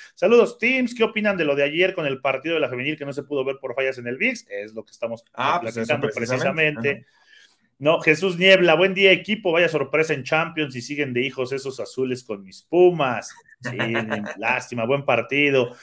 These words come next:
Speaker 1: Héctor Soto, "Buen día a todos, para mí el Madrid contra el Chelsea, el mejor juego para mí de esta Champions, y el pase de Luka Modric de otro nivel
Speaker 2: Ah,
Speaker 1: a
Speaker 2: sí.
Speaker 1: Rodrigo".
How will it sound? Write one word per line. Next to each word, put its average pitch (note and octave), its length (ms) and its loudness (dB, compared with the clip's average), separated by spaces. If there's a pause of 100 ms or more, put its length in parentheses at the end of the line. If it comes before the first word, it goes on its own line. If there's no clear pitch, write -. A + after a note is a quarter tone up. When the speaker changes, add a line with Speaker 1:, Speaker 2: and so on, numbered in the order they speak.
(180)
Speaker 1:
Héctor D#3+ 360 0
Soto, F#3+ 400 4
"Buen F3+ 180 0
día F3 120 2
a E3 60 -6
todos, F#3+ 360 4
para C3+ 180 2
mí D#3 140 -2
el E3+ 100 0
Madrid D3+ 320 -2
contra C#3 280 -6
el A#2 100 -8
Chelsea, D#3 340 -4
el B2+ 80 -4
mejor C3+ 260 -2
juego C3+ 300 -4
para A#2 200 0
mí B2+ 140 -6
de B2 100 -2
esta B2 240 -8
Champions, B2+ 640 -8
y A2+ 100 -6
el G#2+ 140 -8
pase C#3 300 -4
de A2+ 80 -2
Luka A#2+ 320 -6
Modric B2+ 460 -4
de A#2+ 140 -4
otro B2+ 260 -6
nivel A2 260 -6
Speaker 2:
Ah, B2+ 240 0 (320)
Speaker 1:
a A#2 160 4
Speaker 2:
sí. A#2 80 2
Speaker 1:
Rodrigo". A#2+ 680 0